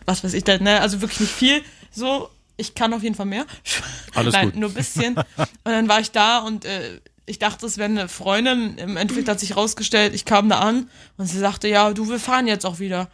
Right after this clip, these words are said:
Speaker 1: Und ich bin halt extra über eine Stunde dahin gefahren mit dem Zug,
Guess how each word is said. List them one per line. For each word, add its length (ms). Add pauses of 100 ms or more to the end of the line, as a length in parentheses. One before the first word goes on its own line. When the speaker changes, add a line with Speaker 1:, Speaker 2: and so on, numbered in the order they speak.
(360)
Speaker 1:
Und 120
ich 140
bin 140
halt 120
extra 520 (120)
über 200
eine 120
Stunde 640
dahin 320
gefahren 400
mit 80
dem 120
Zug, 340